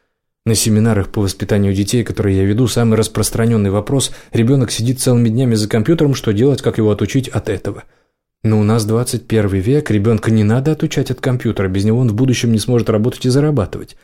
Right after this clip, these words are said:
Поинтересуйтесь, что он делает. Сядьте рядом с ним, погрузитесь в его мир. Пусть он вам всё это расскажет.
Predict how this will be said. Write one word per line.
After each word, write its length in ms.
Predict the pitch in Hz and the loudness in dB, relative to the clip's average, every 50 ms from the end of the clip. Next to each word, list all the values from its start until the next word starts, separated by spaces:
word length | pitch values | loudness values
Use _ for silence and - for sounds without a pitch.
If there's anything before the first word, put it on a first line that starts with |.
| _ _ _ _ _ _ _ _ _ _ _ | _ _ _ _ _ _ _ _ _ _ _
Поинтересуйтесь, 920 | - 113 113 113 110 - 123 131 135 131 - 160 165 147 147 147 135 - - - | 0 2 2 2 2 2 0 0 0 0 0 0 0 2 0 -2 -4 -4 -8 -12
что 360 | - - - - - 127 127 127 | -10 -10 -10 -4 -2 0 0 0
он 320 | - - 123 113 113 107 | 0 0 0 2 2 2
делает. 560 | 98 104 107 107 104 104 104 101 98 - - - - _ _ _ _ _ | 2 2 2 2 2 0 -2 -2 -4 -8 -14 -16 -16 _ _ _ _ _
Сядьте 720 | - - - - 131 123 120 117 - - - - 147 156 - - | -4 -2 0 2 2 2 0 -2 -4 -8 -6 -6 -6 -6 -4 0
рядом 380 | 127 127 123 117 117 131 131 | 0 2 2 2 0 -2 -2
с 160 | 127 - - | -2 -4 -2
ним, 180 | - 110 107 104 | -2 -2 -2 -2
погрузитесь 720 | 101 - 123 113 143 139 139 120 147 151 151 147 - - | 0 0 0 2 4 4 4 2 0 0 0 -2 -2 0
в 20 | |
его 260 | 127 123 139 131 131 139 | 0 0 2 2 0 0
мир. 380 | 139 123 117 101 92 98 - _ _ _ _ _ _ _ _ _ _ _ | 0 -2 -2 -4 -6 -10 -18 _ _ _ _ _ _ _ _ _ _ _
Пусть 300 | - 123 120 - - - | 0 0 0 0 0 0
он 120 | 117 110 | 0 2
вам 220 | 104 110 113 110 101 | 2 2 2 0 0
всё 240 | - - - 120 113 | -2 -4 -2 -2 -2
это 180 | 107 - 117 | -2 -2 -2
расскажет. 720 | 104 107 110 - - - 123 104 95 92 - - - - | -2 -2 -2 -2 -4 -4 -4 -6 -6 -6 -10 -12 -14 -16